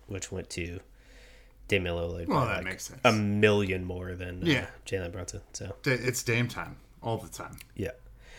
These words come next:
Speaker 1: We're gonna talk about it more on Thursday, but I'm pretty sure that, uh, our friend Mister Brunson will be in the All-Star game. Uh, and then just while we're here, I'll mention the West All-Star starters. Shai Gilgeous-Alexander,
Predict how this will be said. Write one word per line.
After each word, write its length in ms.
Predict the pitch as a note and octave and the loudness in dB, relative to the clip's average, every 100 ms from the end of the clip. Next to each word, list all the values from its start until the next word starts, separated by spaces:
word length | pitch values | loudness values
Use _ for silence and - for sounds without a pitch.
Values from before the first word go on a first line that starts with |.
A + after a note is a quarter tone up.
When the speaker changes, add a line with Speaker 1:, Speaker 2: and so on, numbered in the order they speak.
| - - | -20 -4
Speaker 1:
We're 140 | C3 D3 | 6 8
gonna 140 | F3 | 10
talk 180 | E3+ E3 | 12 12
about 160 | C#3+ B2+ | 12 8
it 60 | |
more 180 | C3 B2 | 10 10
on 120 | A2 | 10
Thursday, 380 | - A2+ G#2 G2+ | 8 8 8 6
but 140 | G2 | 4
I'm 80 | F#2+ | 2
pretty 180 | - F#2+ | 0 0
sure 200 | - F#2 | 0 0
that, 160 | F#2+ F#2 | -2 -2
uh, 180 | F#2 F2+ - - - - | -4 -6 -10 -20 -18 -12
our 100 | F#2 | -10
friend 400 | - F2+ F2+ - - - - - - - - - | -6 -6 -6 -10 -16 -20 -18 -20 -20 -20 -20 -6
Mister 200 | G2+ G2+ | -4 0
Brunson 340 | F#2+ F2+ - | 0 0 0
will 100 | F2 | -4
be 140 | E2+ F#2+ - | -4 -8 -2
in 180 | G#2 F#2 | 0 2
the 120 | F2 | 0
All-Star 380 | E2 D#2 - - | -2 -4 -6 -6
game. 260 | - - - - - - - - - - - - - - | -8 -10 -12 -18 -20 -20 -20 -20 -20 -20 -20 -20 -20 -20
Uh, 240 | - G#2 G2+ | 2 4 6
and 120 | A#2+ | 8
then 140 | B2 A2+ | 10 10
just 260 | B2+ B2 | 8 6
while 280 | - B2+ B2+ | 8 12 12
we're 80 | B2 | 12
here, 240 | C3+ B2 | 10 12
I'll 280 | A2+ G#2 G2+ - | 12 8 4 -2
mention 300 | A2+ G#2 G2+ | -2 0 0
the 80 | F#2+ | 2
West 320 | G2+ G2+ - | 2 2 2
All-Star 500 | G#2 G2 - G2 G2 | 2 2 2 0 0
starters. 680 | - A2 G2+ G2 G2 F#2+ - - - - - - | 0 2 2 2 0 -2 -4 -8 -20 -20 -20 -6
Shai 360 | - A#2 G#2+ | 6 8 8
Gilgeous-Alexander, 1300 | G#2 G#2 G2+ G2 F#2 F#2 F#2 A#2+ A2+ A2 G#2+ G#2 G2+ | 8 4 4 2 -2 -2 -2 0 2 2 2 4 2